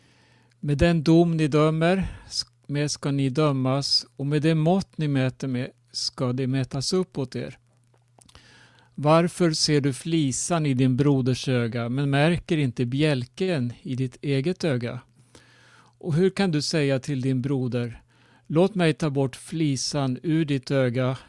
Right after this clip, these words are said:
när du har en bjälke i ditt eget öga? Hycklare, ta först bort bjälken ur ditt eget öga, så ser du klart nog för att ta ut flisan ur din broders öga."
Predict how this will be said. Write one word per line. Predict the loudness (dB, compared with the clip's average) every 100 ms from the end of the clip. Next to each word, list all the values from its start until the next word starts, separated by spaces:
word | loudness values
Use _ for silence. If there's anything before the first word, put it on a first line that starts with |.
| _ _ -10
när | -4 -2
du | -2
har | -4 -4
en | -2 0
bjälke | 2 2 0 -4 -4 -4
i | -4
ditt | -6 -6 -6
eget | 0 2 2 0 2
öga? | 0 0 -4 -8 -14 _ _ _ _
Hycklare, | -4 -2 -2 -2 0 0 -4 _ _ _ -20 -20 -20 _ _ _
ta | -2 -2
först | 4 2 2 -2
bort | -2 -2 -4 -14
bjälken | -2 0 2 0 -4 -6 0
ur | 2 4
ditt | 4 2
eget | 2 2 2 0
öga, | -4 -4 -8 -12 -12
så | -8 -2
ser | 0 0 0
du | -2
klart | 0 0 0 -2
nog | -2 -2 -2
för | -6 -6
att | -4 -4 -10
ta | -8 -6
ut | -6
flisan | -8 -4 -2 -2 -4 -4 -4 -4 -10 _ _ _ -4
ur | -2 0
din | 0 0
broders | 0 0 -2 -6 -6
öga." | -8 -8 -12